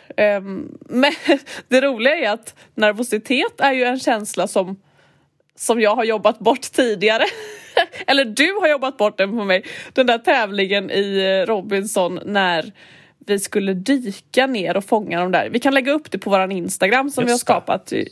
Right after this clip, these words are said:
Speaker 1: Julia Kristove. Jag var så nervös inför den här tävlingen och en vanlig människa hade ju då sagt, när vi åkte ut på den här lilla båten till plattformen, så hade ju någon, en normal människa sagt,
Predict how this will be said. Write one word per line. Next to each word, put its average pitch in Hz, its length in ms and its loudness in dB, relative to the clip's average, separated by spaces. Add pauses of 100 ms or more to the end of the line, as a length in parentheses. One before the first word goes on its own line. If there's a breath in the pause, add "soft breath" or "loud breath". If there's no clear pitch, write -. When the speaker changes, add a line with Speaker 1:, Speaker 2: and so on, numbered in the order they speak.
Speaker 1:
Julia 190 420 0
Kristove. 208 600 2 (760 loud breath)
Jag 415 140 4
var 359 120 2
så 240 560 0
nervös 208 540 2
inför 220 200 -2
den 208 80 0
här 185 80 2
tävlingen 185 680 -2
och 226 320 0
en 226 240 0
vanlig 262 600 0 (160)
människa 208 560 2
hade 196 300 0
ju 196 80 0
då 190 180 0
sagt, - 600 -4 (460)
när 220 120 2
vi 202 80 0
åkte 208 280 0
ut 208 160 -2
på 214 80 2
den 208 60 2
här 202 60 2
lilla 190 160 2
båten 190 440 -2
till 220 140 -2
plattformen, 202 560 0
så 196 60 2
hade 214 120 4
ju 254 60 0
någon, 247 220 -4 (120)
en 285 120 4
normal 220 300 2
människa 190 300 0
sagt, 185 340 -2